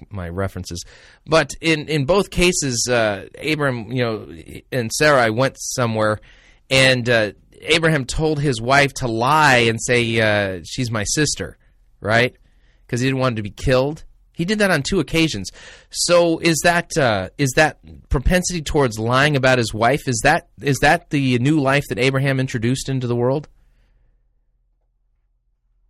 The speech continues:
No. No, that, that, people do that all the time. Um, let's see. How about circumcision? Was, I mean, that's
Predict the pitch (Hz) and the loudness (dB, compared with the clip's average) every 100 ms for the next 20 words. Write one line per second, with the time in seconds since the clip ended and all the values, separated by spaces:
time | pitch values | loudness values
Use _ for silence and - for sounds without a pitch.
0 | _ _ _ _ _ _ 131 131 104 95 | _ _ _ _ _ _ -2 0 0 -2
1 | 107 98 - _ - _ - 117 113 113 | -6 -12 -18 _ -20 _ -12 -8 -6 -6
2 | 104 101 90 - - 117 101 98 101 101 | -10 -12 -14 -14 -10 -8 -6 -4 -2 -2
3 | 95 87 - 123 101 107 110 _ - - | -2 -6 -6 -2 -2 -4 -6 _ -20 -20
4 | - _ _ _ _ _ _ _ _ _ | -20 _ _ _ _ _ _ _ _ _
5 | _ - - - - - - - - - | _ -20 -20 -20 -20 -10 -6 -6 -6 -2
6 | 156 151 151 143 135 123 - 147 143 - | 2 4 4 2 -2 -8 -6 -4 -4 0
7 | 127 107 - 202 262 - 247 254 151 - | 0 0 0 0 0 0 0 0 -2 0
8 | 113 95 87 - - - _ - 107 131 | 0 -2 -10 -14 -20 -20 _ -16 -6 -4
9 | 127 135 151 143 165 202 | -4 -2 0 2 2 2